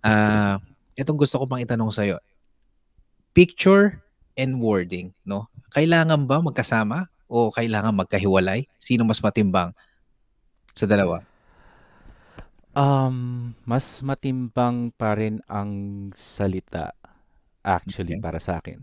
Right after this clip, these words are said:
Speaker 2: Kasi the word might have a double meaning or it could be a double speak.
Speaker 1: Mm-hmm.
Speaker 2: Pero it still goes straight to the heart once na nabasa mo. Because from once na mabasa ng mata mo into your mind, the heart will actually respond.
Speaker 1: Mm-hmm.
Speaker 2: Ngayon,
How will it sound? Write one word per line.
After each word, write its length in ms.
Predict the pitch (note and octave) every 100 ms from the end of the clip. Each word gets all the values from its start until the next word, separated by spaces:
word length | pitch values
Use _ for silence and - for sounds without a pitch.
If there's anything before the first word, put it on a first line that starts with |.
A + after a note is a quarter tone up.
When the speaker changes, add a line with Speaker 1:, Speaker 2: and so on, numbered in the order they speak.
| -
Speaker 2:
Kasi 400 | A2+ - G2+ F2+ _ - - - _
the 80 | A#2+
word 800 | A2 G#2+ B2+ D#3 E3+ D#3 C#3 - _ _
might 360 | G#2+ A#2 A#2 _ -
have 160 | A2 G2+
a 120 | G#2
double 280 | F#2+ F#2 F#2+
meaning 540 | F#2 F2 F2 F2 F2 _ _
or 200 | - F2 F2+
it 120 | -
could 160 | - F2+
be 80 |
a 80 | F2+
double 240 | F2 E2+ E2
speak. 400 | - E2+ - -
Speaker 1:
Mm-hmm. 560 | _ _ _ _ -
Speaker 2:
Pero 240 | A#2+ A2+ A2+ G2+ -
it 80 | A2+
still 360 | - - A#2 G#2+
goes 280 | G2 G2+ -
straight 360 | - G2 F#2+ -
to 80 | F#2+
the 160 | F2+
heart 160 | F2+ E2 - -
once 400 | G2+ G#2+ G#2+ -
na 160 | G2
nabasa 320 | F2 F2+ E2+
mo. 240 | E2+ E2 D#2 E2+
Because 200 | E2+ -
from 320 | - F2+ F#2
once 160 | G#2 A#2+
na 80 | B2
mabasa 320 | A#2 A2+ A2+ A2+
ng 80 |
mata 240 | G#2 G2 G2
mo 160 | F2
into 240 | - A#2+ B2
your 120 | A2+
mind, 340 | G2+ F2 E2+ - - _ _ _ _ -
the 80 | G2
heart 240 | G2+ -
will 80 | G2
actually 320 | F2 E2+ F2+
respond. 400 | D#2+ - - D2 -
Speaker 1:
Mm-hmm. 640 | _ - - - - - B2+
Speaker 2:
Ngayon, 220 | B2+ G#2+